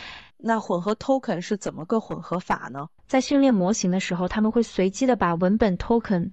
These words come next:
Speaker 2: 和潜在 token 混合在一起，这样模型就能学会同时处理这两种 token，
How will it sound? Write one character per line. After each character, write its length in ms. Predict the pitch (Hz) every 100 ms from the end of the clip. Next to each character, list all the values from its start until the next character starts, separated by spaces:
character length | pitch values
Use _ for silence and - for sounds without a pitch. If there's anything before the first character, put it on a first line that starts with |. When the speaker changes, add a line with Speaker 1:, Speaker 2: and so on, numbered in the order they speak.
| -
Speaker 2:
和 140 | - 214
潜 240 | - 185
在 160 | 180 233
token 400 | - 247 254 208
混 260 | - 190
合 140 | 175 190
在 140 | 240
一 100 | 247
起， 300 | 233 - - - - -
这 100 | 269
样 100 | 214
模 200 | 196 226
型 200 | - 196
就 140 | 220
能 140 | 202
学 200 | 202 196
会 180 | 185 214
同 340 | 202 - 196 277
时 200 | - 196
处 220 | - 202
理 140 | 180
这 140 | 165 185
两 180 | 175
种 160 | 185 165
token， 420 | - 185 190 180